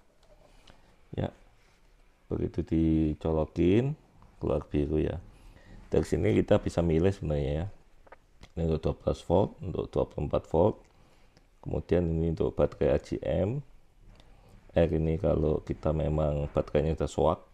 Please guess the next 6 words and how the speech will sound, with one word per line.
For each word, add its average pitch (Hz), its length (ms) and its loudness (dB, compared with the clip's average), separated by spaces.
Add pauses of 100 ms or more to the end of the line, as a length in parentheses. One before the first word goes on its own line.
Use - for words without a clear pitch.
bener. 82 320 -2 (1200)
Kemudian 76 880 2 (1600)
ini 85 240 0
untuk 78 720 2
ngecas - 360 -4
seperti - 200 -6